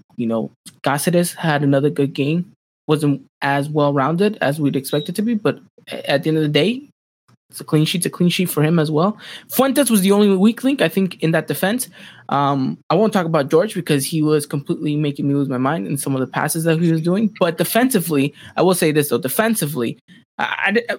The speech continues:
the issue I had with George was not really what he was doing defensively, 'cause I think he made some great sliding tackles. He did a very good job in, in, in keeping, uh, Antuna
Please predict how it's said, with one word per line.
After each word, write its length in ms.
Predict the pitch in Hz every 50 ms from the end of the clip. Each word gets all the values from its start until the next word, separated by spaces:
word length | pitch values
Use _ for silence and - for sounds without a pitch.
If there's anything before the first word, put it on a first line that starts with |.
| - -
the 300 | 214 208 190 190 226 233
issue 200 | 262 262 - 359
I 100 | - 208
had 220 | 214 233 220 220
with 200 | 214 196 170 175
George 260 | - 170 180 196 190
was 160 | 190 160 147 139
not 300 | 151 156 156 160 160 160
really 500 | 165 170 160 160 156 143 135 143 - - _ _ -
what 160 | - 180 214
he 100 | 151 165
was 120 | 165 160 143
doing 240 | 143 160 151 147 139
defensively, 560 | 139 - - 151 156 185 - 214 220 277 226
'cause 140 | - 139 135
I 40 |
think 200 | 135 - 143 139
he 180 | - 135 131 - _ -
made 180 | 131 120 -
some 120 | - 127 117
great 200 | 123 123 131 -
sliding 260 | - 156 170 175 160
tackles. 340 | - 170 156 151 160 143 -
He 80 | -
did 200 | 143 - 143 139
a 140 | 151 123 123
very 240 | 170 151 156 156 156
good 180 | - 143 143
job 240 | - 151 139 139 131
in, 160 | 127 120 123 - -
in, 200 | - 127 120 -
in 140 | - 127 120
keeping, 500 | - - 156 165 - 143 139 131 127 156 _ - - - - - - - _ -
uh, 340 | - 127 127 143 147 - -
Antuna 680 | - 131 135 135 - 160 160 147 143 - 71 - 65